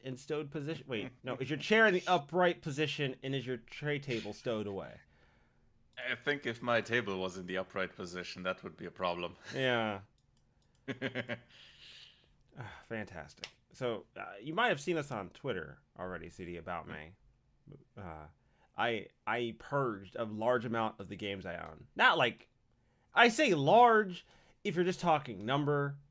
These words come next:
Speaker 1: especially of, like, modern stuff, so primarily P S three and P S four.
Speaker 2: Uh-huh.
Speaker 1: Uh, it was about twenty-ish P S four games, about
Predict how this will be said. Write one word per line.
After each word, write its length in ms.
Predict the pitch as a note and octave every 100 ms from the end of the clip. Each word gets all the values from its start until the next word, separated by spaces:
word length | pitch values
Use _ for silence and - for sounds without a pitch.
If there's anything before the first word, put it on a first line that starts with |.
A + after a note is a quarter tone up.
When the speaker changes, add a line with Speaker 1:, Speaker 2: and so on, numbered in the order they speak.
| -
Speaker 1:
especially 380 | - C#3+ C#3 A#2+
of, 80 |
like, 180 | G#2+ F#2
modern 380 | G2 G2 G#2 A2
stuff, 300 | A2+ A#2+ A2+
so 100 | G#2+
primarily 460 | - A2+ A2 G#2+ G#2
P 200 | A2 G#2+
S 140 | G2+
three 240 | - G#2
and 100 | F#2+
P 140 | F2 G2+
S 140 | F#2+
four. 320 | - G#2+ C#3+ C#3+ _ _ _ _ _ _ _ _ _ _ -
Speaker 2:
Uh-huh. 320 | - F2+ C3 G3 - _ _ _ _ G2
Speaker 1:
Uh, 200 | G2 -
it 60 |
was 100 | A2
about 460 | A2 A2 G#2 - -
twenty-ish 720 | - A#2 C3 D3+ C#3+ F3 -
P 180 | D#3 C#3+
S 100 | C#3+
four 240 | C#3+ C#3+
games, 300 | D3 E3 G#3 _ -
about 300 | G#2 G#2